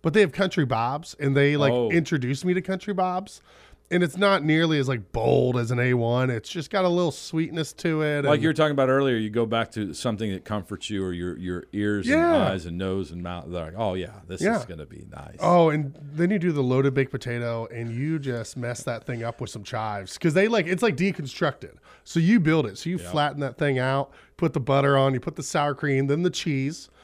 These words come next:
Speaker 1: Then you do the bacon, and then you just take all <laughs> these chives, and it's just covered. The whole baked potato is green by the time I was done.
Speaker 2: Chives are completely underrated, by the way.
Speaker 1: Oh, absolutely, yeah.
Speaker 2: And if you have bacon, cheese, anything, chives is the natural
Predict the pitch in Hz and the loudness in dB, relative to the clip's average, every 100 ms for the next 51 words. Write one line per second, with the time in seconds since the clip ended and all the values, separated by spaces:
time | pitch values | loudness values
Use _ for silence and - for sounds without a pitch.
0 | - - 160 196 190 202 156 147 139 139 | -16 0 2 4 2 2 2 2 2 0
1 | 135 143 151 147 131 - 156 135 - - | 2 2 2 0 -4 -4 -4 -4 -10 -4
2 | 135 165 180 160 - 175 147 120 - 160 | -2 2 2 2 0 -2 -2 -4 -4 2
3 | 151 160 131 117 - - - - 147 143 | 6 8 6 2 -4 -18 -20 0 4 4
4 | 131 160 135 - 175 127 131 165 127 147 | 4 -2 -2 2 4 4 4 2 4 0
5 | 135 143 135 117 107 123 120 110 104 120 | 0 2 2 2 0 2 2 0 -4 -4
6 | 104 98 117 92 139 135 135 113 104 98 | -4 -4 -6 0 4 6 6 2 -6 -4
7 | 117 98 98 87 82 78 71 65 71 76 | -2 -2 -2 -4 -6 -8 -10 -12 -10 -10
8 | 69 - 226 196 147 - 180 135 113 147 | -12 -4 2 2 2 -2 -6 -6 -10 -6
9 | 147 160 _ 101 95 98 104 90 92 110 | -6 -6 _ -6 -4 -2 -4 -2 -4 -4
10 | 107 95 - 104 92 87 98 92 90 85 | -4 -8 -6 -6 -6 -8 -10 -8 -10 -12
11 | 76 107 85 80 80 - 76 78 73 - | -12 -10 -10 -10 -16 -18 -16 -14 -14 -16
12 | 85 | -18